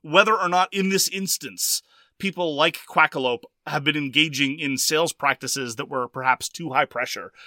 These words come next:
or even outright extortion. The bigger problem is that, that the, a large fragment of board game media operates on a pay-to-play basis without proper disclosure and without a proper distinction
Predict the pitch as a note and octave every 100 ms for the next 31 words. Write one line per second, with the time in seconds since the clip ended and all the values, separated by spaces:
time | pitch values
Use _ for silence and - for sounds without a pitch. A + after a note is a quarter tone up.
0 | - G3+ F3 D3 D3+ - C#3 D3+ C3+ C#3
1 | G#2+ - C#3+ C#3 - - _ - _ D3+
2 | G#3 B3 G3+ F3 D3+ C#3+ C3 B2 - -
3 | _ E3+ D3+ D#3+ D#3+ C#3 C#3+ F3+ F3+ C3+
4 | C#3+ D#3 C#3+ C#3+ C#3 E3+ F#3 D#3 - -
5 | F3 D#3 C#3+ C#3 - D3+ C3+ B2+ D3+ B2+
6 | B2+ B2 A#2+ A#2 A2 - _ _ D#3+ D#3
7 | C#3+ C3+ C3 - B2 - D3+ C3+ B2+ C3+
8 | A#2 A2 A2+ - F#2 - - _ _ C#3
9 | C#3+ D#3 - E3+ E3+ E3+ D3+ - C#3 B2
10 | B2 A2+ - - C3+ C#3+ D#3 - E3+ E3
11 | D3 C3 - A#3 - D3 A2+